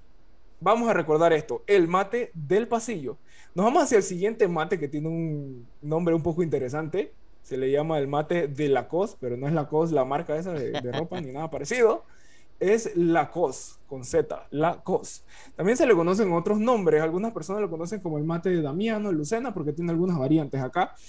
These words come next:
Speaker 1: Y, pues, yo lo conocí en mis tiempos como el mate de Greco. O sea, vamos a ver un poquito de esta estructura que es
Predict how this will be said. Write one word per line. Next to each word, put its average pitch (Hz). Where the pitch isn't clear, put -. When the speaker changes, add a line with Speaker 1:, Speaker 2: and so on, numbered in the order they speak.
Speaker 1:
Y, 170
pues, 151
yo 190
lo 254
conocí 208
en 165
mis 156
tiempos 220
como 151
el 139
mate 170
de 143
Greco. 160
O -
sea, 208
vamos 240
a 175
ver 175
un 208
poquito 208
de 156
esta 180
estructura 151
que 135
es 131